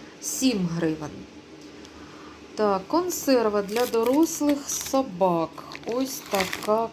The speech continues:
консерва. Теж написано з індичкою,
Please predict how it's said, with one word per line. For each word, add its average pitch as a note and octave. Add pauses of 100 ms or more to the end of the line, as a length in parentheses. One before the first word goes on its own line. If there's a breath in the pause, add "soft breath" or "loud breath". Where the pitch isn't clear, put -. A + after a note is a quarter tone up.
консерва. F3+ (2250)
Теж G#3
написано F#3
з E3+
індичкою, D4